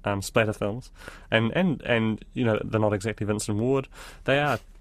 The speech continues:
fun and charming and, and, and funny, um, but he did, you know, he f-, he publicly feuded with them about their, um, I, I guess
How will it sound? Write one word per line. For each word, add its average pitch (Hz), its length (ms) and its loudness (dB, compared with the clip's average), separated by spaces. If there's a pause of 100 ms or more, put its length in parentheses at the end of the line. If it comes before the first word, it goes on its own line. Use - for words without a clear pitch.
fun 123 320 2
and 113 100 -2
charming 101 360 0
and, 98 200 -2
and, 98 280 -2
and 98 180 -2
funny, 110 300 0 (280)
um, 104 600 0
but 107 400 0 (320)
he 101 220 2
did, 101 200 2 (160)
you 110 100 0
know, 90 60 -4
he 98 100 -2
f-, - 260 -6
he 101 240 0 (100)
publicly - 400 -2
feuded 101 340 -2
with - 140 -6
them 98 120 -6
about 90 360 -4 (560)
their, 98 640 0
um, 95 460 -2 (1040)
I, 156 160 0
I 147 180 2
guess 147 300 -2